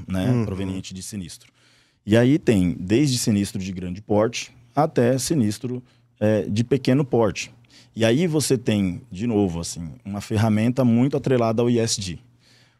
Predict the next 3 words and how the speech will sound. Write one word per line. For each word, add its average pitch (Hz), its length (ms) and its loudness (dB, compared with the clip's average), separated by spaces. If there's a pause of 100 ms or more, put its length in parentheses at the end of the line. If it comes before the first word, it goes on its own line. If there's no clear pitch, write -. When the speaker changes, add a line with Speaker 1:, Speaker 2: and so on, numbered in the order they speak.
(160)
Speaker 1:
Porque, 113 440 2 (640)
às 131 200 2
vezes, 110 720 -2